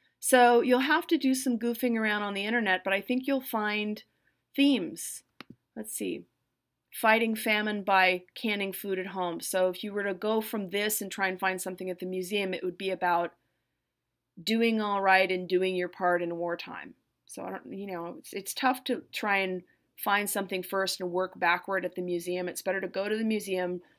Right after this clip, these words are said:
find something, figure out what the theme is, and then try and match it to something else. Okay, the theme is, um, you know, strong soldiers.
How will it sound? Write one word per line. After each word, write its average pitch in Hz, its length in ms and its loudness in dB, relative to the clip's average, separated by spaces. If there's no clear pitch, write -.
find 214 400 2
something, 180 440 -4
figure 208 360 0
out 196 140 4
what 190 120 -4
the - 80 -10
theme 208 380 -6
is, 175 340 -4
and 190 220 -4
then 190 260 2
try 185 240 -2
and 185 140 -2
match 180 320 0
it 185 100 -10
to 180 80 -8
something 175 400 -6
else. 170 460 -4
Okay, 190 220 -2
the 180 120 -10
theme 208 380 -4
is, 185 600 0
um, 175 540 -2
you 190 120 -6
know, 170 360 -6
strong 214 480 0
soldiers. - 760 -2